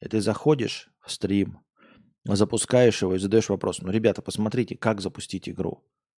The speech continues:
И нет ни одного коммента. И дело здесь не в мати-, в монетизации, понимаете? Потому что, ну, я там запускал, там ради ста рублей, двести рублей.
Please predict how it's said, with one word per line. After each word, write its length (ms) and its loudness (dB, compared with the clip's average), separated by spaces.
И 120 -6
нет 200 2
ни 80 -2
одного 320 -2
коммента. 600 -8
И 100 -4
дело 260 6
здесь 220 0
не 100 0
в 40 0
мати-, 300 -2
в 100 -4
монетизации, 720 0
понимаете? 640 -6
Потому 320 2
что, 200 -4
ну, 100 -2
я 140 2
там 120 -4
запускал, 540 0
там 160 -2
ради 160 -2
ста 300 -2
рублей, 280 2
двести 380 0
рублей. 440 0